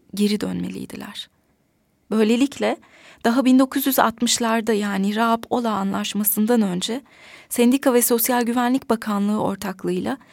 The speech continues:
mevsimlik işçiler için bir kontenjan onaylanmıştı. Daha o zamanlarda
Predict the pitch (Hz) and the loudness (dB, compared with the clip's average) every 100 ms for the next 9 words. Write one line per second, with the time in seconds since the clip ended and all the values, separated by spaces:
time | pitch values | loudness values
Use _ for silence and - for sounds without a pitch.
0 | _ - 220 226 226 233 262 262 247 - | _ -4 0 2 2 0 0 0 -4 -2
1 | 247 220 208 427 330 311 269 240 254 240 | 0 0 -2 -2 0 0 0 -2 0 0
2 | 247 226 202 180 170 175 180 185 185 - | 0 0 0 -2 -4 -6 -6 -8 -8 -8
3 | - _ _ _ _ - - - - 240 | -10 _ _ _ _ -20 -20 -20 -6 -2
4 | - 311 320 370 262 208 190 185 202 320 | 2 2 2 4 4 2 0 -4 -2 -4